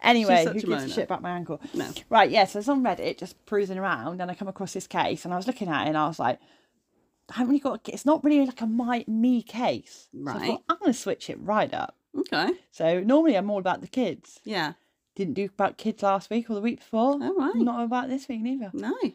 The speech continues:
Speaker 1: So I'm switching it up. Anyway, enough about my ankle, but it is painful and it is Sam's fault.
Speaker 2: Yes,
Speaker 1: So,
Speaker 2: everything is my fault.
Speaker 1: yeah, so I was on Reddit and I come across this case. It's, so it's a, a lady called Savannah Spurlock. Ever heard of
Speaker 2: Spurlock?
Speaker 1: her?
Speaker 2: No.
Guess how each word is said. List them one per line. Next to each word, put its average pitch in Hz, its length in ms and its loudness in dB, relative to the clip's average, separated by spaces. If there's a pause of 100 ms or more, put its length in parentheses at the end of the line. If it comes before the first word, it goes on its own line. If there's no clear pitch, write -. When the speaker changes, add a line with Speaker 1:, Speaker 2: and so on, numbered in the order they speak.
(220)
Speaker 1:
So - 100 -16
I'm 208 60 -6
switching - 400 -6
it 190 60 -2
up. 226 260 0 (1160)
Anyway, 175 340 6
enough 185 260 2
about 180 160 2
my 165 100 2
ankle, 151 360 -2
but 151 140 2
it 147 100 2
is 151 140 -2
painful 147 480 0
and 147 120 0
it - 100 -6
is 151 100 -6
Sam's 143 320 -2
fault. 139 300 0 (240)
Speaker 2:
Yes, 139 300 -6
Speaker 1:
So, 175 100 -2
Speaker 2:
everything 156 320 8
is 160 120 -8
my 147 160 -2
fault. - 260 -18
Speaker 1:
yeah, 147 280 0
so 202 300 8
I 208 100 6
was 220 100 0
on 277 160 6
Reddit 165 400 4
and 180 120 -2
I 160 40 0
come 190 140 -6
across - 240 -8
this - 140 -18
case. 151 320 -2
It's, 143 140 -4
so 170 380 2
it's 170 140 -6
a, - 80 -4 (220)
a 190 100 4
lady 220 320 4
called - 240 -6
Savannah 190 500 -2
Spurlock. 147 680 2 (600)
Ever 170 180 0
heard 180 220 2
of 196 120 -2
Speaker 2:
Spurlock? - 20 -6
Speaker 1:
her? 226 240 0
Speaker 2:
No. 139 300 -2